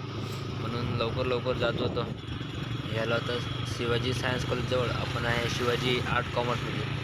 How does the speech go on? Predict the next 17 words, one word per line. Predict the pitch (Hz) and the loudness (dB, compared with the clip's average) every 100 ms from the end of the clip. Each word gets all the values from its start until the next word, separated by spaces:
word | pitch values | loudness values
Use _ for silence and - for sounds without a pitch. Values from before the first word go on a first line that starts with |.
| - - - - | -4 -4 -4 -2
तर, | 110 | 2
अ, | 113 117 113 - | 4 2 0 -2
थोडं | 120 | -2
समोर | 117 120 123 | 0 0 0
गेलो | 123 131 135 | 2 2 4
आणि | 123 113 113 117 117 117 113 | 2 0 0 0 0 0 0
हे | 113 | 2
आलं | 110 117 120 120 120 | 2 4 4 4 2
शिवाजी | 123 120 117 120 123 | 0 2 2 0 0
आर्ट | 120 - - 110 - | -2 0 0 0 0
कॉमर्स. | 107 104 98 - - - - - - - | -2 -2 -2 -4 -6 -6 -6 -8 -6 -6
दुसरं | 107 - 127 | -4 -2 0
गेट | 120 117 - | 0 -2 -2
तर | 123 | -2
बंद | 113 123 127 | 0 0 0
होतं | 120 120 123 - - - | 0 -2 -4 -8 -8 -4
पार्किंगचं, | 110 110 110 107 | -4 -4 -6 -4